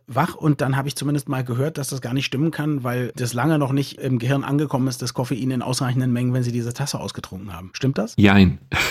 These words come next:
Speaker 2: <laughs> Tut, <laughs> ist mir sehr unangenehm, dieses Jein ist ja immer blöd.
Speaker 1: Du, be-, ist immer noch besser als ich habe keine Ahnung, warum es so ist.
Speaker 2: Ja, stimmt. Und das hatte ich ja jetzt auch schon. Aber das Koffein flutet relativ schnell an, die maximale Konzentration.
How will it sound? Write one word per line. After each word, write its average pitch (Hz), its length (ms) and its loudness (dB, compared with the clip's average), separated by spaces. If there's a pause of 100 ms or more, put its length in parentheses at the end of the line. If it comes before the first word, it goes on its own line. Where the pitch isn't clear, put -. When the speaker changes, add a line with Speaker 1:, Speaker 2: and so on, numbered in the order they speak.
Speaker 2:
<laughs> - 380 4
Tut, - 200 8 (560)
<laughs> - 580 2
ist 104 220 6
mir 113 80 12 (140)
sehr 110 240 10
unangenehm, 98 440 8
dieses 92 240 8
Jein 95 320 8
ist - 120 4
ja 107 60 4
immer 104 140 6
blöd. 117 240 8
Speaker 1:
Du, 226 160 8
be-, - 160 4
ist 160 180 2
immer 196 160 6
noch 226 100 4
besser 202 220 4
als 180 140 -2
ich 170 100 -2
habe 151 100 0
keine 143 240 4
Ahnung, 143 200 4
warum 143 220 6
es 123 80 4
so 95 100 -4
ist. - 240 -8
Speaker 2:
Ja, 117 260 10
stimmt. 92 360 8
Und 87 160 10
das 92 160 6
hatte 104 160 6
ich 95 60 4
ja 104 80 10
jetzt 95 200 8
auch 87 100 4
schon. 85 220 6
Aber 139 560 6
das - 440 4
Koffein 147 440 8
flutet 180 640 6
relativ 147 500 6
schnell 101 260 8
an, 127 380 8
die 120 440 8
maximale 104 760 8
Konzentration. 85 880 4